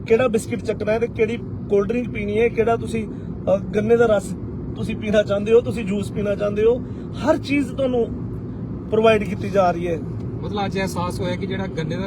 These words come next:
Speaker 2: ਰਸ ਹੈ, ਜਦੋਂ ਪਿਓਰਿਟੀ ਫਾਰਮ ਦੇ ਵਿੱਚ ਹੁੰਦਾ ਨਹੀਂ, ਉਹਦਾ
Speaker 1: ਐਕਚੁਅਲ
Speaker 2: ਸਵਾਦ,
Speaker 1: ਜੇ ਹੈ।
Speaker 2: ਐਕਚੁਅਲ ਸਵਾਦ ਕੀ
Speaker 1: ਐਕਚੁਅਲ
Speaker 2: ਹੁੰਦਾ?
Speaker 1: ਜੇ ਹੈ, ਅਸੀਂ ਮਿਲਾਵਟੀ ਪੀਂਦੇ ਹਾਂ।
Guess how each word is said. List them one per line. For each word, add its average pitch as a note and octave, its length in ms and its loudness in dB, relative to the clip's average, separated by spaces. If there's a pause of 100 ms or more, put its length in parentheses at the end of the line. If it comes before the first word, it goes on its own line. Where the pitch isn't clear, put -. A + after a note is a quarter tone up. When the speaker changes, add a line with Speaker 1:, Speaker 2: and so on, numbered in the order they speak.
Speaker 2:
ਰਸ E3+ 140 -4
ਹੈ, E3+ 140 -4 (440)
ਜਦੋਂ F#3 280 -2
ਪਿਓਰਿਟੀ F3+ 440 -2
ਫਾਰਮ E3+ 260 -2
ਦੇ F#3 100 -2
ਵਿੱਚ F3+ 180 -4
ਹੁੰਦਾ E3+ 200 -2
ਨਹੀਂ, C4 140 4
ਉਹਦਾ - 120 6
Speaker 1:
ਐਕਚੁਅਲ D4 180 0
Speaker 2:
ਸਵਾਦ, B3+ 140 4
Speaker 1:
ਜੇ A3 60 8
ਹੈ। G#3+ 60 4
Speaker 2:
ਐਕਚੁਅਲ F#3 400 -2
ਸਵਾਦ - 260 -4
ਕੀ G#3+ 100 -2
Speaker 1:
ਐਕਚੁਅਲ A3 280 -2
Speaker 2:
ਹੁੰਦਾ? F#3 140 -4
Speaker 1:
ਜੇ F#3 60 -4
ਹੈ, A#3 280 2 (400)
ਅਸੀਂ B3+ 200 0
ਮਿਲਾਵਟੀ G#3 400 4
ਪੀਂਦੇ F3+ 320 -4
ਹਾਂ। E3+ 120 0